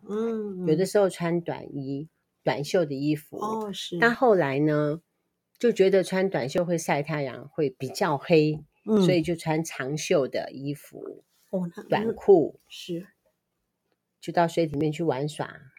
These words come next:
Speaker 1: 乡下比较有这样的机会啊。
Speaker 2: 没有，对，呃，就是游泳这件事情是不需要穿游泳衣的。
Speaker 1: 嗯。
Speaker 2: 那么第一次去游泳的时候，要穿游泳衣，那是不是要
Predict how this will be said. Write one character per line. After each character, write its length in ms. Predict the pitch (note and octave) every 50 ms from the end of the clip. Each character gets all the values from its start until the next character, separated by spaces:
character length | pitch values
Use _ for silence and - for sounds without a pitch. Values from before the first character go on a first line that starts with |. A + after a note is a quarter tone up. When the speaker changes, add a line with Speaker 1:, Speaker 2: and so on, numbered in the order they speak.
| _ _ _
Speaker 1:
乡 180 | - - - A#3 A3 G#3+ F#3+
下 120 | A#3+ A3+
比 100 | - G3+
较 120 | G#3 G3+ F#3
有 40 | E3+
这 140 | E3+ -
样 140 | F#3+ F3+ E3+
的 60 | E3
机 260 | E3+ - - - F3+ F3+
会 160 | - - F3+
啊。 20 | F3
Speaker 2:
没 80 | E3
有， 40 | D3+
对， 80 | - - _ _
呃， 280 | - - D3 D3 C#3+ C#3+
就 180 | D3 - F#3+ F3+
是 140 | - F#3 D#3+
游 220 | E3 D#3+ F3+ G3+
泳 220 | A3 G3 D3 C3 C3+
这 140 | - F3+
件 180 | E3+ E3+ D#3+ D#3
事 160 | D3+ - E3+ D3+
情 260 | - - C#3+ C3+ C#3+
是 160 | C#3+ - F3
不 180 | D#3+ - - F#3
需 180 | - - - F#3
要 180 | F3 D#3 D#3+
穿 260 | D3+ - D#3 D3+ D3+
游 180 | D3+ C#3 B2+ C#3+
泳 160 | D3 C3 G#3 G#3+ G#3+ G#3
衣 180 | G3 F3+ E3+
的。 120 | D#3 D#3 -
Speaker 1:
嗯。 60 | - _ _ _ _ _ _ _ _ _ _ _ -
Speaker 2:
那 100 | G#3+ A3
么 140 | G#3 F#3+ F3+
第 120 | F3+ - A#3
一 140 | A#3 A#3+ G#3+
次 240 | A3 - G#3+ G3
去 440 | F#3+ - - - G3 F3+ E3+ D#3+ D3+ -
游 220 | - D3 C#3+ D3+
泳 200 | E3+ D#3+ C#3 B2+
的 120 | A#2 B2+
时 180 | C3 - - -
候， 320 | C3+ - D3+ C3+ - - - _ _ _ _ _ _ _ _ _ _
要 100 | F3 F3
穿 220 | E3+ - E3+ F3 E3+
游 160 | D3+ D3 D#3
泳 200 | D#3 C#3 C3 C3+
衣， 180 | D3 D3 D3 D3+
那 160 | E3+ D#3+ D#3
是 160 | D3+ - D#3
不 60 | C#3
是 40 | D3+
要 380 | D#3+ D3 C#3 C3+ - - _